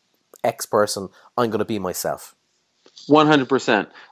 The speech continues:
Speaker 2: Um, once again, that is, uh, a hundred percent accurate. I, uh, I got to Syracuse. I, I was in the ninth grade, and, um, I remember sitting in, in, uh, English class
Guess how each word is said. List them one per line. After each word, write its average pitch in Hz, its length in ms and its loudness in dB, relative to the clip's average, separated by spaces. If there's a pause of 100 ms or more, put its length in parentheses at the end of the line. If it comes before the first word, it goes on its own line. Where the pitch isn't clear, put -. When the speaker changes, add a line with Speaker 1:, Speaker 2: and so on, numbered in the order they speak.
Speaker 2:
Um, 117 440 4
once 135 220 0
again, 113 480 -2
that 117 220 2
is, 113 240 0
uh, 98 340 4
a 104 140 0
hundred 123 220 0
percent 113 260 -4
accurate. 107 420 0
I, 110 360 4
uh, 107 280 2
I 113 100 -2
got 123 280 2
to 135 60 -10
Syracuse. 131 640 -4
I, 113 180 2 (300)
I 127 100 4
was 131 180 2
in 165 80 -2
the 156 80 0
ninth 139 420 0
grade, 120 480 0 (340)
and, 113 440 -4
um, 110 360 -2
I 120 80 -2
remember 135 360 0
sitting 131 560 -4 (300)
in, 120 340 -2
in, 113 340 -2
uh, 107 200 4
English 156 420 6
class 104 600 4